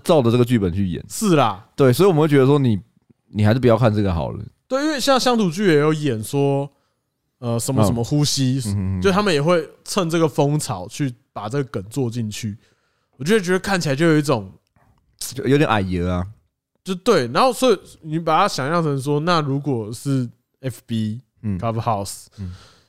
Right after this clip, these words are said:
Speaker 2: 有一些老人加入这个新的这个品-，内容，也会，也会有一样的感觉。
Speaker 1: 对，你，你，你并-，呃，其实不是，呃，应该说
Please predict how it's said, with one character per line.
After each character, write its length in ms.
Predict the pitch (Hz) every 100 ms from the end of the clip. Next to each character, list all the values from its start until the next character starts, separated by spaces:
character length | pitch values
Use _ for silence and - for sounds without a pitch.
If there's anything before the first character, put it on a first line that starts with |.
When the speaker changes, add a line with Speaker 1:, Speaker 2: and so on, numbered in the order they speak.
| _
Speaker 2:
有 120 | 127
一 40 | 139
些 160 | 156
老 260 | 160 139 120
人 200 | 120 120
加 220 | 127 135
入 160 | 147 139
这 120 | 139
个 100 | 135
新 220 | 120 123
的 160 | 127 117
这 100 | 117
个 180 | 117 107
品-， 160 | - - _ _ _ _ _
内 220 | 131 107
容， 260 | 95 92 98 _ _ _
也 80 | 98
会， 140 | 90 -
也 160 | 113
会 140 | 107 156
有 80 | 104
一 100 | 113
样 160 | 123
的 60 | 113
感 180 | 92 90
觉。 100 | 156
Speaker 1:
对， 140 | 190
你， 120 | 147
你， 120 | 151 -
你 180 | 147 151
并-， 200 | - -
呃， 120 | 139
其 180 | 135 175
实 60 | 170
不 180 | 135
是， 140 | 156 -
呃， 280 | 131 117 120
应 60 |
该 80 | 160
说 220 | 170 170